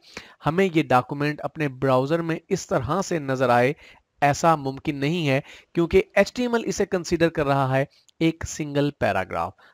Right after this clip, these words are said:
तो अगर हम इसे सेव करें और ब्राउज़र में आएँ और ब्राउज़र को रीलोड करें, आप देखेंगे कि हमें ये कंटेंट्स बिल्कुल वैसे ही नजर आ रहे हैं। अब अगर हम एक ही पैराग्राफ के अंदर रहते हुए, let's say कि बाकी का टेक्स्ट यहाँ से हम नेक्स्ट लाइन पर लाना चाहते हैं, तो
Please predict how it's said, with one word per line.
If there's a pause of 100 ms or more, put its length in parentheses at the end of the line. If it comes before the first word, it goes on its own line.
तो
अगर
हम
इसे
सेव
करें
और
ब्राउज़र
में
आएँ
और
ब्राउज़र
को
रीलोड
करें,
आप
देखेंगे
कि
हमें
ये
कंटेंट्स (180)
बिल्कुल
वैसे
ही
नजर
आ
रहे
हैं। (240)
अब
अगर
हम (100)
एक
ही
पैराग्राफ
के (100)
अंदर
रहते
हुए, (480)
let's
say (360)
कि (160)
बाकी
का
टेक्स्ट (100)
यहाँ
से
हम
नेक्स्ट
लाइन
पर
लाना
चाहते
हैं,
तो